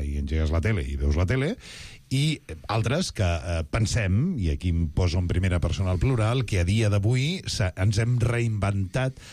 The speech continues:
el concepte de veure la televisió, perquè ja no és veure la televisió, sinó és consumir continguts audiovisuals. I en aquest consumir aquests continguts audiovisuals hi ha una part que ens arriba per la tele, una altra part que ens arriba per al mòbil, una altra part que ens arriba per la tablet,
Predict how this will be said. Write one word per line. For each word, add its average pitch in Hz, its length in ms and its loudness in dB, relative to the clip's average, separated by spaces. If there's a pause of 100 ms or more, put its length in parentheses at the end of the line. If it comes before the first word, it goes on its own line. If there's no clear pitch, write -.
(140)
el 127 120 2
concepte 190 460 -2
de 123 100 2
veure 131 360 2
la 98 100 2
televisió, 85 600 2
perquè 92 280 0
ja 143 140 0
no 123 160 0
és 85 180 0
veure 127 220 0
la 92 100 2
televisió, 92 480 2
sinó 107 340 2
és 131 180 -2 (260)
consumir 160 580 0
continguts 104 640 0
audiovisuals. 64 640 -4 (320)
I 107 60 0
en 107 100 2
aquest 180 240 -4
consumir 175 480 0 (320)
aquests 110 320 0
continguts 147 400 0
audiovisuals 143 520 -2
hi 104 40 2
ha 117 80 2
una 120 80 0
part 123 160 0
que 120 80 -2
ens 95 80 2
arriba 113 240 2
per 117 120 0
la 131 120 0
tele, 135 240 -2
una 123 160 -2
altra 110 140 0
part 107 160 -2
que 101 60 2
ens 87 100 2
arriba 101 200 2
per 110 140 2
al 123 80 2
mòbil, 139 340 2
una 113 140 2
altra 107 160 2
part 104 180 0
que - 120 -2
ens 92 60 2
arriba 101 180 4
per 110 140 2
la 131 120 0
tablet, 135 380 0